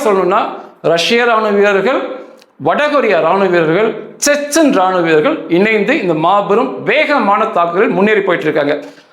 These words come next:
அதனால வந்து இது அமெரிக்கா தலையிட்டு இந்த சண்டை நிக்குமா? நிக்கவே நிக்காது. நிச்சயமாக உக்ரைன் அதிபர் முன்ன நம்ம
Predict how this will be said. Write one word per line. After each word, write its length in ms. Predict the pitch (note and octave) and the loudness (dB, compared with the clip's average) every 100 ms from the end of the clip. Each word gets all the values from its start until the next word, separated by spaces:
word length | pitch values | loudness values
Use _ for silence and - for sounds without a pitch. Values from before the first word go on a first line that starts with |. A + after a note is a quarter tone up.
| - | -6
அதனால 400 | F3 G#3 B3 C4 | -2 0 2 2
வந்து 320 | A#3+ A#3+ A#3+ C#4 | 2 0 2 0
இது 160 | B3 G3+ | 2 0
அமெரிக்கா 520 | G3 A#3+ C4 B3+ B3+ A#3+ | 0 0 0 0 -2 -2
தலையிட்டு 400 | A3 G#3+ G#3+ A3 | -2 0 0 0
இந்த 120 | A3+ | -2
சண்டை 220 | - G3+ G#3 | 0 0 -2
நிக்குமா? 320 | G3 F3+ A3+ D4+ | -2 0 0 0
நிக்கவே 360 | E3 D#3 F#3+ | -2 0 0
நிக்காது. 460 | G#3 D#3+ D#3+ D3+ F3 A3 - - - _ _ | 0 0 0 2 0 -2 -6 -16 -20 _ _
நிச்சயமாக 840 | F3 F3+ - D#4+ D#4 B3 G3+ E3+ G#3 A3+ A3+ - | 0 0 -2 0 2 2 2 2 0 0 -4 -4
உக்ரைன் 380 | F#3 F#3 C4+ A#3 | -4 0 0 2
அதிபர் 360 | G3 D#3+ C3+ C3 - | 0 0 -2 -4 -8
முன்ன 300 | E3 G#3+ A#3+ | 0 2 2
நம்ம 180 | G3 D#3+ | 0 -4